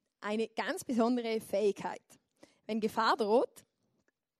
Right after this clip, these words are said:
dann können sie sich totstellen. Wirklich, die haben sowas.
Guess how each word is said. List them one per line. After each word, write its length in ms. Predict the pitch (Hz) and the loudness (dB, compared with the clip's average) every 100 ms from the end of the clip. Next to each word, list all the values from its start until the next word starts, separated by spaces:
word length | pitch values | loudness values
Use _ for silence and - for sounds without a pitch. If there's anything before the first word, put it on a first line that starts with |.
| _ _ - _ _ _ | _ _ -20 _ _ _
dann 160 | 220 | -4
können 260 | 220 233 247 | 2 2 4
sie 140 | 254 | 0
sich 180 | 226 220 | 0 -2
totstellen. 520 | 233 214 - 214 202 - _ _ _ _ _ _ _ _ _ _ _ _ _ _ _ _ _ _ _ _ _ _ _ _ _ _ _ _ | 4 4 4 -4 -8 -12 _ _ _ _ _ _ _ _ _ _ _ _ _ _ _ _ _ _ _ _ _ _ _ _ _ _ _ _
Wirklich, 400 | 220 381 - 233 | 4 4 4 -2
die 140 | - 226 | 0 0
haben 220 | 311 453 | 0 0
sowas. 460 | 339 311 539 - | 2 2 0 -4